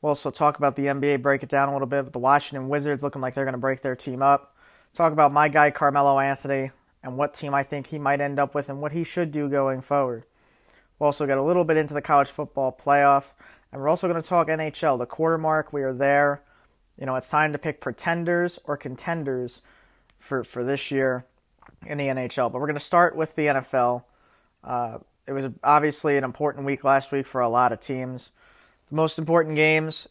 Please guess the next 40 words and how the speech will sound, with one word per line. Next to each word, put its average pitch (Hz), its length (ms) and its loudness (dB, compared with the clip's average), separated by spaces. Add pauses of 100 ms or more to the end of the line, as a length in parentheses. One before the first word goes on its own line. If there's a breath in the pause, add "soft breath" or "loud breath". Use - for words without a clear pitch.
(180)
uh, 131 280 -2
Philadelphia, 165 720 6
we'll 139 120 -4
start 156 180 2
with 156 100 2
the 151 80 -4
Eagles. 147 380 0
They 135 380 0
absolutely 156 420 2
got 127 160 2
embarrassed 139 560 4
by 139 100 4
the 120 60 -6
Saints, - 640 -8
forty-eight 165 720 -2
to 123 120 -8
seven. 127 560 -2 (680 soft breath)
Uh, - 200 -12
the 120 120 -8
Eagles, 170 540 0 (520)
you 156 120 -4
know, 135 140 -2
they're 147 160 6
on 143 80 6
a 123 40 0
big 165 240 2
Super 165 280 -4
Bowl 143 160 4
hangover. 143 520 0
They're 131 160 0
now 120 180 -2
four 175 420 0
and 127 140 -6
six. - 540 -4
I 147 80 0
think 165 220 -8
their 143 160 0
season 135 420 -6
is 147 320 -6
over. 113 400 -8